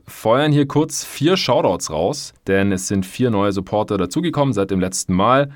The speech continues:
Kurz nachdem es hier die großen Shoutouts zum Durchbrechen der dreihundert Supporter-Schallmauer gab, kam noch der Patrick Hammer dazu.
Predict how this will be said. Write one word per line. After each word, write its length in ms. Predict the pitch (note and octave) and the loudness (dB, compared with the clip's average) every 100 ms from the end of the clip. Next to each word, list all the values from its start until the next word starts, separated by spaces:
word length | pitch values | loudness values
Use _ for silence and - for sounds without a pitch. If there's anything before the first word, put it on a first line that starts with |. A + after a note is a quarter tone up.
| - | -8
Kurz 520 | - D#3 - - - | 0 0 0 -8 -4
nachdem 840 | G#2+ A2+ - - A#2 A#2 A2+ A2 - | 0 0 -2 -2 0 2 0 0 -2
es 180 | F#2+ - | -6 -4
hier 100 | A2 | -2
die 80 | |
großen 340 | G2 A2 - G#2+ | -2 -2 -2 -2
Shoutouts 800 | - A2+ B2 A#2 - - - - | 0 2 2 0 -4 -10 -10 -6
zum 360 | A2+ A2 A2 | -2 0 0
Durchbrechen 840 | G2+ G#2+ - F#2 A2+ - B2+ A2+ A2 | 0 -4 -4 -4 -4 -2 -2 -2 -2
der 380 | G#2+ G#2+ A2 G2+ | 0 2 2 0
dreihundert 680 | G2 A2 B2 B2 A#2+ A2+ | 0 0 2 2 2 0
Supporter-Schallmauer 1500 | - A2+ - B2 B2+ B2+ B2+ A#2+ - A2 A2 A#2 A2 G#2 G2+ | -2 -6 -2 0 0 0 0 0 -2 0 0 0 0 0 0
gab, 300 | F#2+ A2+ - | 2 0 -2
kam 260 | - G#2 G#2 | -4 -2 0
noch 180 | G2 | -2
der 160 | - G2 | -2 -6
Patrick 500 | - B2 - G#2 - | -4 -4 -2 -4 -2
Hammer 160 | D3+ E3+ | 0 2
dazu. 460 | D3 C#3+ D3+ D3 | 2 4 4 4